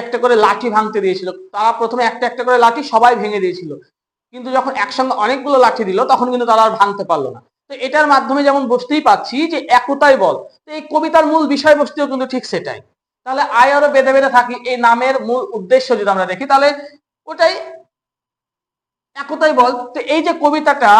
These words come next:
লিখেছেন কবি শঙ্খ ঘোষ, কবি শঙ্খ ঘোষ, এবং এটা কিন্তু ওনার প্রকৃত নাম না, প্রকৃত নাম হচ্ছে চিত্তপ্রিয় ঘোষ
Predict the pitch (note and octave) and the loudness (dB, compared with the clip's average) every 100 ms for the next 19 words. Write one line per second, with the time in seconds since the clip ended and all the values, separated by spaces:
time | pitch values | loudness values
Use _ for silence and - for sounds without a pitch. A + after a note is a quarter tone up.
0 | B3+ B3 B3 D4 D4 C#4 G#3+ A#3+ - C4+ | 6 0 -2 -4 -2 -4 -2 -4 -4 -4
1 | B3 C#4 - B3+ B3+ - E3+ D#3+ C3+ - | -2 -4 2 2 2 -4 -8 -8 -14 -20
2 | - _ _ _ _ _ _ _ _ _ | -20 _ _ _ _ _ _ _ _ _
3 | _ A3 G#3+ C4+ E4+ - - - - A3 | _ -12 -6 -6 -6 -12 -18 -16 -4 0
4 | A3 A3 - C#3 B2+ - _ _ _ _ | 0 -2 -6 -8 -14 -16 _ _ _ _
5 | _ _ _ _ _ _ _ _ _ _ | _ _ _ _ _ _ _ _ _ _
6 | _ _ _ _ G5 _ C6 _ _ _ | _ _ _ _ _ _ _ _ _ _
7 | _ _ _ _ _ _ _ _ A#3 _ | _ _ _ _ _ _ _ _ _ _
8 | _ _ _ F5+ _ _ _ _ _ _ | _ _ _ _ _ _ _ _ _ _
9 | _ _ - C#4 D4+ D#4 D4 - B3+ D4 | _ _ -6 2 2 0 -10 -4 0 0
10 | C4+ D4+ D#4+ D#4+ D#4+ - - _ _ _ | 0 0 2 4 2 -6 -20 _ _ _
11 | _ A#3 C4+ D4 C#4+ D4 D4 D#4 D4+ B3 | _ -6 0 0 4 2 4 2 4 4
12 | G#3+ F3+ C4 - C4 C4 C#4+ C4+ B3 B3+ | 4 4 2 2 0 0 -2 6 6 6
13 | C4 - D4 - C#4+ - C#4+ C#4+ C4 G#3+ | 2 -2 -6 -4 -6 -2 -2 0 2 2
14 | D#3 D3 | 0 -8